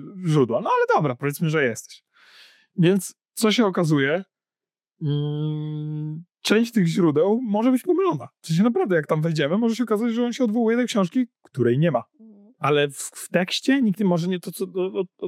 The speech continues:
Speaker 1: to, o czym mówiłeś jakiś czas temu, że, że jest, yy, że nikt nie pamiętał jeszcze, jak się pisało normalnie maile, jak to miało brzmieć.
Speaker 2: Tak, bo coraz więcej ludzi korzysta ze sztucznej inteligencji, żeby po prostu tego maila przeformatować,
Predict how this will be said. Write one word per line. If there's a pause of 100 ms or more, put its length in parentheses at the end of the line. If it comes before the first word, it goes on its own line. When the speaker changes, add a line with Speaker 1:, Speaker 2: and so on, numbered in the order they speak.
(120)
Speaker 1:
to,
o
czym
mówiłeś
jakiś
czas
temu,
że, (460)
że
jest, (600)
yy,
że
nikt
nie
pamiętał
jeszcze,
jak
się
pisało
normalnie
maile, (600)
jak
to
miało
brzmieć. (840)
Speaker 2:
Tak,
bo
coraz
więcej
ludzi
korzysta
ze
sztucznej
inteligencji,
żeby
po
prostu
tego
maila (400)
przeformatować,